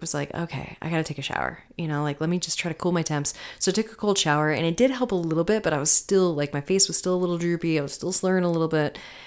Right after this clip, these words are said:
And I know time is of the essence if you are indeed having a stroke. But I did also know that, you know, one side of my face was droopy,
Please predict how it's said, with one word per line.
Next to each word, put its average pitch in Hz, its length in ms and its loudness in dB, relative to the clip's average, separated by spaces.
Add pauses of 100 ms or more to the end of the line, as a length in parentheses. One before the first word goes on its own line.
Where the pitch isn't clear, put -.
(280)
And 175 140 2
I 180 80 6
know 190 140 8
time 170 260 2
is 156 100 2
of 143 140 2
the 131 100 0
essence - 380 0
if 170 120 -4
you 170 280 0
are 156 140 0
indeed 151 240 0
having 143 260 -4
a - 60 -6
stroke. - 400 -4
But 175 600 2
I 160 120 -2
did 170 120 0
also 170 240 0
know 156 240 0
that, 147 400 -4
you 156 80 -6
know, 143 200 -2
one 185 480 4
side 175 260 0
of 165 140 0
my 151 300 -2
face 156 420 -2
was 147 180 -4
droopy, 175 480 -2